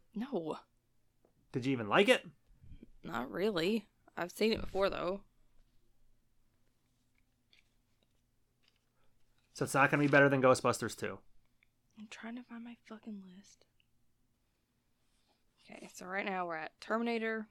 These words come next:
Speaker 1: Neverending Story, No Country for Old Men, Cable Guy, Friday the thirteenth, Halloween two.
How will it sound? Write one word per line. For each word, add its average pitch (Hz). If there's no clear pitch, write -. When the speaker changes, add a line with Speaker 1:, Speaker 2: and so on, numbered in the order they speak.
Speaker 1:
Neverending 196
Story, 180
No 180
Country 190
for 180
Old 175
Men, 175
Cable 175
Guy, 170
Friday 170
the 170
thirteenth, 165
Halloween 156
two. -